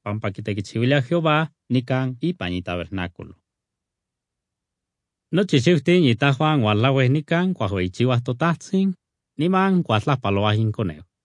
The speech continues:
Nochi xiutin Ana kuajkuilia Samuel se tlakentli yenkuik tlaixmaueueyak. Panoa miyek xiutin, niman Samuel okitekichiuilia Jehová ipan itabernáculo.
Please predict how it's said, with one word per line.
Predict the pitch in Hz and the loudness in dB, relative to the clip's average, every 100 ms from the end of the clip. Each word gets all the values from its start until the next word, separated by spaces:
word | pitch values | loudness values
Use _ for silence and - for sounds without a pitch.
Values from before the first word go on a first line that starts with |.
| _ _ _ _ _ _ - | _ _ _ _ _ _ -6
Nochi | 233 202 139 | -2 2 4
xiutin | 190 165 139 131 | 4 4 2 4
Ana | 160 165 170 | 4 4 2
kuajkuilia | - 117 - 139 143 | 0 -2 2 2 2
Samuel | 123 110 117 170 202 | 2 0 2 0 -2
se | - 165 | -2 -4
tlakentli | 139 123 160 196 190 123 | 0 0 2 0 0 0
yenkuik | 156 226 - 101 | 2 0 -2 -4
tlaixmaueueyak. | 104 95 - 101 98 92 85 76 - _ _ _ _ _ _ _ _ _ - | -2 -4 -4 -4 -2 -2 -6 -8 -20 _ _ _ _ _ _ _ _ _ -8
Panoa | 95 104 127 | -2 0 2
miyek | 95 95 92 | 2 0 -2
xiutin, | - 175 - 175 180 - _ _ _ - | -2 -2 0 0 0 -4 _ _ _ -4
niman | 107 131 151 | 0 2 2
Samuel | 160 147 127 135 139 143 - | 2 2 4 2 0 -4 -8
okitekichiuilia | 123 123 180 127 117 120 110 107 | -8 -4 -2 -2 -2 0 0 0
Jehová | 92 101 98 147 190 - - | -2 -4 -2 -2 -2 -8 -6
ipan | 135 143 90 | -4 -2 -2
itabernáculo. | 90 90 90 92 92 90 98 85 | -6 -6 -6 -4 -4 -6 -8 -12